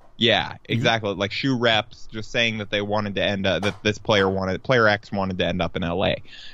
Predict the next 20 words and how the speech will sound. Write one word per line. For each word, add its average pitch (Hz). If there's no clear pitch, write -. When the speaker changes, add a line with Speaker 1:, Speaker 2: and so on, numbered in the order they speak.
Speaker 1:
But 113
this 95
time, 104
it's 113
Lonzo 120
himself 110
going 107
public 113
and 95
saying 127
that. 107
And 117
I'm 147
not 294
really 202
sure 190
that 160
I 151
can 156
remember 120